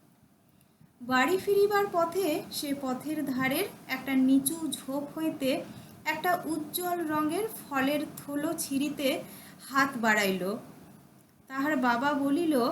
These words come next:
"হা, হা, হা, হাত দিও না,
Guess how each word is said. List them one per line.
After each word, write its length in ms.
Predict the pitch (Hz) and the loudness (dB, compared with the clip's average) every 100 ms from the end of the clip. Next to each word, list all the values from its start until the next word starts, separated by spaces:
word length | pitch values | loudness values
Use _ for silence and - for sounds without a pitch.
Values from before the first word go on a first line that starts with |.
| - - - - - - - - - - _ - | -4 -12 -20 -20 -20 -20 -20 -20 -20 -20 _ -10
"হা, 160 | 330 | -2
হা, 180 | 359 370 | 4 4
হা, 460 | 359 370 359 349 320 | 6 6 8 6 4
হাত 440 | 269 294 339 339 | 4 6 6 4
দিও 220 | 349 349 | -2 2
না, 460 | 320 311 285 254 | 4 6 6 6